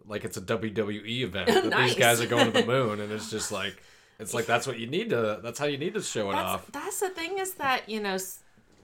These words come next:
Speaker 2: nasa's always been half promo machine, right?
Speaker 1: You have
Speaker 2: It,
Speaker 1: to
Speaker 2: like,
Speaker 1: be.
Speaker 2: it, y-,
Speaker 1: Yeah.
Speaker 2: yeah, which is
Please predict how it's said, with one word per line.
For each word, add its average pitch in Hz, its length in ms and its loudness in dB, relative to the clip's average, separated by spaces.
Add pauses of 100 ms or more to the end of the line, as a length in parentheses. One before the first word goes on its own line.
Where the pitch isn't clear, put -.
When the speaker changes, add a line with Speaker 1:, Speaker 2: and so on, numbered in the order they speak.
(380)
Speaker 2:
nasa's 247 540 0
always 226 300 6
been 226 320 0
half 190 540 0
promo 170 720 -2 (200)
machine, 170 520 -8
right? 170 540 -6 (140)
Speaker 1:
You 123 220 -4
have 170 200 -4
Speaker 2:
It, 226 40 0
Speaker 1:
to 233 60 2
Speaker 2:
like, - 380 -2
Speaker 1:
be. 208 60 -6
Speaker 2:
it, - 280 -6
y-, 226 400 -8
Speaker 1:
Yeah. - 200 -4
Speaker 2:
yeah, 277 320 6
which 311 300 -8
is - 380 -6